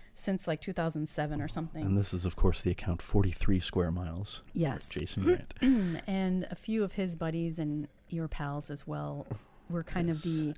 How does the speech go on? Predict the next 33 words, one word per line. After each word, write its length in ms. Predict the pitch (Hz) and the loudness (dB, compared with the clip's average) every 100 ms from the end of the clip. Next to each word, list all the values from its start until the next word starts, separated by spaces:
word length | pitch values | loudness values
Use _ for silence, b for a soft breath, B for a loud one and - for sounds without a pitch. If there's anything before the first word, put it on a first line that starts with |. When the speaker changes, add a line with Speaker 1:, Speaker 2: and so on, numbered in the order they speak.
| - | -6
Speaker 2:
Alex 420 | 92 90 - - - | -6 -4 -4 -4 0
Wyatt 360 | 87 87 90 | 2 4 2
and 140 | 87 85 | 0 -2
the, 160 | 85 87 - - | -2 -4 -14 -8
the 120 | 98 101 | -4 -2
other 200 | 139 92 | -2 -2
Jason. 380 | 87 80 - - - | -2 -4 -6 -12 -8
Speaker 1:
Yes, 420 | 190 160 - - - | -4 -4 -6 -14 -6
the 220 | 202 208 208 | 0 2 0
experimentation 1040 | - - 240 220 202 190 262 269 202 175 | -2 -2 0 2 2 2 0 -2 -2 -4
team 540 | - 185 170 160 160 170 | -2 -2 -2 -2 -4 -8
to 80 | |
see 560 | 196 - 240 233 226 220 b b b - - | -10 -8 -4 -2 0 -4 b b b -12 -2
what 180 | 233 | -2
kind 320 | - 233 214 202 | 0 0 2 4
of, 220 | 190 185 - - - - | 4 2 -6 -20 -20 -4
you 120 | 202 | 0
know, 280 | 175 156 151 | 2 2 0
interaction 720 | 208 208 214 240 269 - 262 247 | -2 -2 -2 -4 -4 -2 0 2
would 120 | 226 | 0
happen, 600 | 240 233 - 226 220 208 | -2 -4 -2 0 0 2
what 160 | 180 175 | 0 0
kind 200 | 175 151 | -2 -4
of 80 | |
feedback 540 | - 247 233 226 208 - | -4 -4 -2 -2 -4 -4
there 160 | 196 | -2
was. 540 | 185 180 175 175 180 - b b b b b b | 0 2 2 0 -2 -8 b b b b b b
And 500 | 220 214 208 214 214 - - - - | 0 2 4 4 2 -4 -18 -16 -2
it 140 | 226 - | 0 0
really, 580 | 202 262 285 202 175 - b b b - - - | 2 4 6 6 4 -2 b b b -20 -18 -6
you 100 | - | 2
know, 280 | 190 147 131 - 190 | 4 4 0 -6 0
the 240 | 190 320 | 0 0